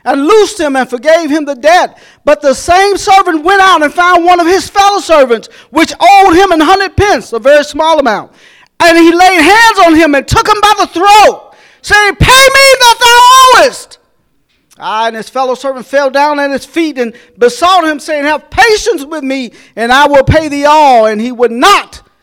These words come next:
but went and cast him into prison till he should pay the debt.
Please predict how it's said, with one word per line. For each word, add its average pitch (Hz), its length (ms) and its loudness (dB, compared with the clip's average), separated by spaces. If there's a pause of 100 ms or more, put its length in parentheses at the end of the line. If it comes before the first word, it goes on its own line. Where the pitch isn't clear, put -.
(300)
but 269 200 0
went 311 200 0
and 269 120 -6
cast 403 420 -2
him 320 120 -6
into 302 180 -6
prison 220 480 -8
till 214 440 -8 (400)
he 226 80 -20
should 214 240 -16
pay 226 180 -8
the 185 140 -12
debt. 226 420 -6